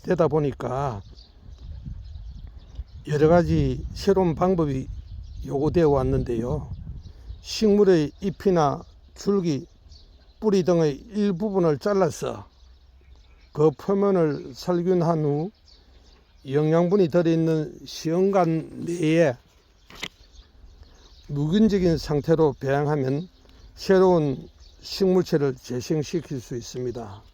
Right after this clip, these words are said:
또 식물에서는 세포가 어떤 조건 하에서 정상적인 식물체를 형성할 수 있는 능력을 가지고 있고, 이러한 재분화 능력을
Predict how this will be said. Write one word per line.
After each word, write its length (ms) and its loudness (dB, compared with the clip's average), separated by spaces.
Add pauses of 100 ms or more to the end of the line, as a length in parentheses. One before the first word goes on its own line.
(1200)
또 120 -8
식물에서는 1080 0 (480)
세포가 500 2
어떤 380 -2
조건 360 -2
하에서 680 0 (840)
정상적인 800 4
식물체를 840 0 (120)
형성할 500 0
수 120 -2
있는 280 -2 (320)
능력을 560 2
가지고 500 -4 (480)
있고, 480 -2 (880)
이러한 560 4
재분화 720 0
능력을 600 2